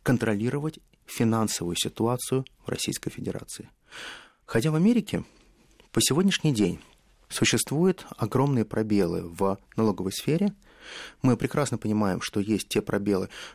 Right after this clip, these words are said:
а, которые существуют, и они их пытаются, а, решать. И тот же Дональд Трамп, проведя налоговую реформу,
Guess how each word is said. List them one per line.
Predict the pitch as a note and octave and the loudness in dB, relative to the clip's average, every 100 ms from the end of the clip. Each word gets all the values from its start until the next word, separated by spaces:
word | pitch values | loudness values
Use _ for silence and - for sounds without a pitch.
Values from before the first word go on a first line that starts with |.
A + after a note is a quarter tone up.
| _ | _
а, | F#2+ F2+ | -4 -2
которые | G2 G2+ G2 F#2 | -2 0 0 0
существуют, | A2+ - A2+ - G#2 A2+ - - | 0 -2 -2 -2 -2 -2 -2 -10
и | - A2+ | -2 0
они | G2 | 2
их | F#2 | 0
пытаются, | - - F#2 F2 - F2+ E2+ - - | -2 0 0 -2 -2 -2 -4 -8 -6
а, | G2 F#2 F#2 F2+ F2 F2 | -2 0 0 0 -2 -2
решать. | G2 G2+ C#3 F3+ - _ - - - - | -2 0 0 -2 -4 _ -20 -20 -20 -6
И | - | -4
тот | - G3 | 0 2
же | G3+ | 2
Дональд | C3+ C#3 C#3+ - | 2 2 0 -2
Трамп, | - F2 - - - _ _ | -2 -2 -4 -14 -20 _ _
проведя | G2+ G2+ G3 C#3+ | 0 0 2 2
налоговую | C#3+ A2 B2 A2+ F#2 F#2+ | 2 2 2 0 -2 -2
реформу, | - G2 - E2+ | -2 -2 -2 -8